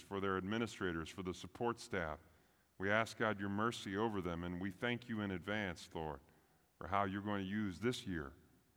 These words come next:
in their lives. Thank you, Father God, for the joy we find in our children. And thank you for placing them in our homes.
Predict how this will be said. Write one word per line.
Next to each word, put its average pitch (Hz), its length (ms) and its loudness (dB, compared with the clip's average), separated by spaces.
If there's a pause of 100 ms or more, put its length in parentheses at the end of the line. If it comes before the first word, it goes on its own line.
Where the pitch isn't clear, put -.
(120)
in 82 140 -4
their 95 180 4
lives. 73 560 -2 (640)
Thank 120 260 2
you, 107 80 -2
Father 92 400 2
God, 78 280 -2 (100)
for 87 80 -8
the 85 100 -4
joy 110 380 2
we 104 240 0
find 110 400 2
in 90 80 0
our 80 160 -2
children. 87 480 -6 (580)
And 82 140 -10
thank 110 280 -2
you 101 80 -2
for 87 160 -4
placing 95 480 -2
them 85 140 -4
in 82 80 -2
our 82 200 0
homes. 82 640 -8